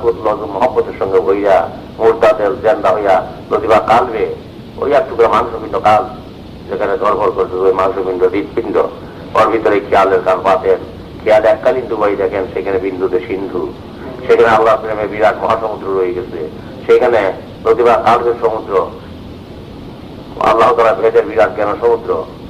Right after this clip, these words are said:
কাল হলো আল্লাহ তাআলা ভেদের বিরাট জ্ঞান সমুদ্র। সেই জ্ঞান সমুদ্র হইতে আজ কত কি ভাইসা আসতেছে, যত কিছু দেখেন উড়োজাহাজ, যত কিছু দেখেন রকেট চলতেছে, ইলেকট্রিক কারেন্ট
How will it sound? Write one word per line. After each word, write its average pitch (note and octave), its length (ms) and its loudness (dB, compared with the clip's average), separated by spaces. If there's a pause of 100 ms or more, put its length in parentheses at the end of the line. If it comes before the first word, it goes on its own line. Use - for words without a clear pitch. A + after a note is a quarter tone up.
(100)
কাল A2+ 180 4
হলো A2+ 240 2
আল্লাহ A2 220 4
তাআলা A2 200 -2
ভেদের G#2 280 -2
বিরাট G2+ 360 0
জ্ঞান G2 120 -2 (120)
সমুদ্র। F#2 380 -6 (1080)
সেই A#2 120 6
জ্ঞান A#2+ 280 6
সমুদ্র B2+ 360 4
হইতে A#2 200 4
আজ A2 160 4
কত G#2+ 220 0
কি A2+ 80 -2
ভাইসা F#2+ 300 2
আসতেছে, F#2+ 540 0 (380)
যত A#2 180 6
কিছু A2 260 2
দেখেন G#2 320 2
উড়োজাহাজ, F#2+ 540 4 (420)
যত G#2+ 160 -4
কিছু G2+ 240 -4
দেখেন G2+ 200 2
রকেট G2 300 2 (100)
চলতেছে, F#2+ 480 0 (380)
ইলেকট্রিক A2 420 2
কারেন্ট G#2+ 320 4